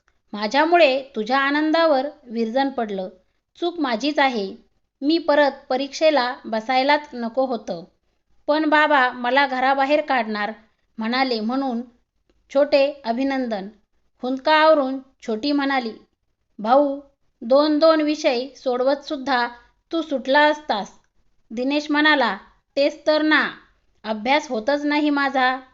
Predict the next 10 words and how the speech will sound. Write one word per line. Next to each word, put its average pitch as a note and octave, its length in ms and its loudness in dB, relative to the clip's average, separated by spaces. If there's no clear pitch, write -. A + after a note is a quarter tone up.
कळतही B3+ 460 0
नाही." G#3 360 -4
छोटे, C#4+ 480 2
ज्याला C4+ 300 4
शाळा, B3 460 0
अभ्यास A#3 640 -4
जमत D4 360 0
नाही A#3+ 400 -4
असा C4+ 280 0
मुलगा C#4+ 420 2